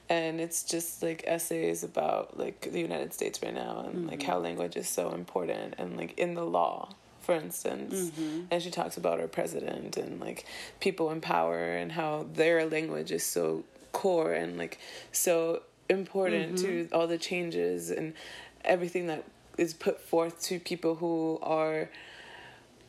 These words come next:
Speaker 1: not in that same position of
Speaker 2: Mm-hmm.
Speaker 1: power.
Speaker 2: Mm-hmm. Yeah.
Speaker 1: Um, so that was k-, what kind of started, like, mo-, getting my gears moving in regards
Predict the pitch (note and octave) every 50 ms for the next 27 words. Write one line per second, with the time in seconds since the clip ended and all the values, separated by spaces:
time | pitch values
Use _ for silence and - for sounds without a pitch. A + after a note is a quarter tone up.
0 | - - - F#3 F#3 F3+ F3 E3 E3 D#3+ D#3 - - - - - F3+ F3+ F3 E3+
1 | E3+ D3+ - - - - - F3+ D3+ D3+ D#3 D#3 - - - - - - G3 D#3+
2 | E3 - - - - - - G#3+ G3+ E3 D#3 E3 E3 - - - - - - -
3 | G3+ - - D3 D#3 D3 D3 D#3+ E3 - - E3 D3+ D#3 E3 E3+ E3+ - - D#3+
4 | D#3 D3 D3 C#3+ E3+ E3+ - E3+ D#3 D3+ D3 C3+ B2 D#3+ D#3 D#3 D#3+ D2+ - -
5 | - - - - F#3 F3+ F3+ E3 D#3+ E3 D#3+ - - - - C#3+ E3 D#3+ D#3 -
6 | - - D#3+ D#3 D#3 D#3+ - - - D3+ D3+ D#3+ D#3+ D#3+ - - - - - -
7 | - - - - - - - - - - - - - F3+ E3 - - - E3+ D#3+
8 | D#3+ D#3+ E3+ D#3+ E3+ E3+ D#3 D#3+ - - - - E3 E3 - E2+ E2 - E2+ F2
9 | F2 F2 F2 E2+ E2 E2 E2 - - - - - - -